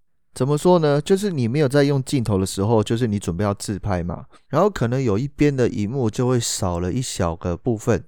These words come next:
那个地方的萤幕啊就会变成透明了，让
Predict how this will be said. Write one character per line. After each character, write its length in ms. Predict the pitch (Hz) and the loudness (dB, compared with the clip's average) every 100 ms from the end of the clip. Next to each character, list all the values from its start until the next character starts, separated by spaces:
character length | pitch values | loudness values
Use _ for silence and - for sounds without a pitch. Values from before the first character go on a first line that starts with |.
| _ | _
那 100 | 208 | -2
个 120 | 208 | 0
地 200 | 175 180 | 0 0
方 200 | 151 160 | 0 2
的 100 | 151 | 2
萤 160 | 110 120 | 2 0
幕 140 | 143 | -2
啊 120 | 120 | 0
就 160 | 110 131 | 0 0
会 120 | 127 | 0
变 160 | 123 117 | 0 0
成 120 | 92 | -2
透 220 | - 123 | -2 0
明 200 | 95 85 | 0 -2
了， 80 | 85 | -4
让 180 | - 120 | -4 -6